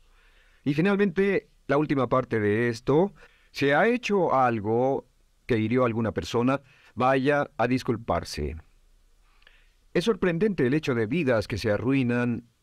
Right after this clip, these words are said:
año tras año por personas que no tienen la fortaleza intestinal,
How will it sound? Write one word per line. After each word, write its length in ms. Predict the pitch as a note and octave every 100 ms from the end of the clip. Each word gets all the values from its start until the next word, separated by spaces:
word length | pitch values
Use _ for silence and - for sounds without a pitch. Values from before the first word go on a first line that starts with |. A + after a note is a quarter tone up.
| _
año 400 | C3 E3+ F3 F3+
tras 300 | D#3+ D#3 D3
año 360 | A#2 G2+ F#2+ G2+
por 160 | G#2 F#2+
personas 420 | G2 A2 C3+ C3
que 100 | A2+
no 100 | A#2+
tienen 300 | B2 A#2 G#2
la 100 | F#2
fortaleza 640 | G#2+ G#2 - G#2 D#3 C3
intestinal, 880 | G#2+ G2+ F#2+ F#2+ F#2 G#2 A2+ A2+ A#2